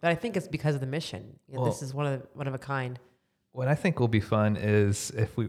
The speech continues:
Speaker 2: let's, if we were to play this episode again five years from now and, and look to, okay, like, right now our main focus is the Dallas area. But let's say we're gonna look back, we're gonna look ahead five years from now,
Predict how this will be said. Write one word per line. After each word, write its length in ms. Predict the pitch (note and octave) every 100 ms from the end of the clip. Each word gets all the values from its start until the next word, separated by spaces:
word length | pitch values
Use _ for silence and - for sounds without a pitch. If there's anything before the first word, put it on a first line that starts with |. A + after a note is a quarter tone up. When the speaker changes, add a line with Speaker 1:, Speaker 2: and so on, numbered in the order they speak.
| -
Speaker 2:
let's, 340 | A2+ - - -
if 220 | A2+ -
we 80 | A2+
were 140 | A#2
to 340 | - - G2+ E2+
play 340 | - A2+ A2
this 460 | G#2+ G2+ - - - _ _ -
episode 680 | A#2 A2+ - G2+ F#2 F#2 -
again 500 | G#2 G2 F2+ F2 F2+ -
five 240 | G#2+ G#2 G2
years 180 | F#2 -
from 160 | F#2+
now 300 | E2+ D#2+ F2+ - _ _ _ _ _ _ _ _
and, 560 | A2 A2 A2+ G#2+ G#2 G2+
and 200 | G#2+ G#2
look 280 | G#2+ C3 -
to, 380 | - A2+ G2+ G2
okay, 340 | A2 - G2 F#2
like, 140 | F#2
right 180 | A2+ D3
now 160 | B2 A2
our 60 |
main 200 | G#2 G2
focus 420 | - F#2 - F#2 F#2
is 140 | -
the 80 | F#2
Dallas 360 | E2+ D#2+ E2 G2+
area. 380 | G2+ F#2+ G#2 - _ _ _ _ _ _ _ -
But 80 | G#2+
let's 180 | A#2
say 320 | - A#2 C#2 F2+
we're 300 | F2 A2+ A#2
gonna 180 | A#2
look 240 | A#2 - -
back, 300 | A2 G#2+ -
we're 100 | A#2
gonna 180 | B2+ B2
look 180 | B2 B2+
ahead 360 | G2+ G#2+ G2
five 260 | A#2 A2 G#2+
years 220 | G2+ G2
from 140 | - F#2
now, 340 | E2+ F2 G#2